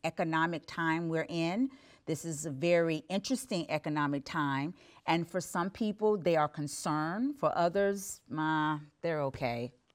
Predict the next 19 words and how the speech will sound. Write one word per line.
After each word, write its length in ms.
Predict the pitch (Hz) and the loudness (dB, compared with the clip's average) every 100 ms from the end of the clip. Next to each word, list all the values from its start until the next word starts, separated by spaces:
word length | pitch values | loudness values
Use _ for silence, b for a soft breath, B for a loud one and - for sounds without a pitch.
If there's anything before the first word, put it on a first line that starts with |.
| - | -6
Hakuna 400 | 156 - 175 151 | -4 0 0 2
Matata. 600 | 139 135 - 123 117 127 B B | 0 -4 -4 -6 -6 -10 B B
They're 140 | - 214 | 6 8
not 220 | 202 170 | 8 6
worried 320 | 170 165 160 | 4 4 4
at 140 | 165 175 | 6 12
all. 420 | 185 131 - - B B B | 12 12 8 -6 B B B
But 180 | 220 208 | 8 8
whether 340 | 202 320 349 | 10 10 10
you're 200 | 349 254 | 6 6
worried 520 | 208 180 220 247 254 220 | 6 6 8 8 8 6
or 100 | 180 | 2
not 380 | 170 175 170 165 | 4 6 6 6
worried, 380 | 147 143 131 | 0 0 0
which 280 | 139 175 - | 0 -2 -2
you 60 | 185 | -6
shouldn't 480 | - - 539 440 196 | -2 8 8 10 2
be 140 | 175 | 2
worried 580 | 139 131 113 - 196 | 0 -2 -2 -6 -6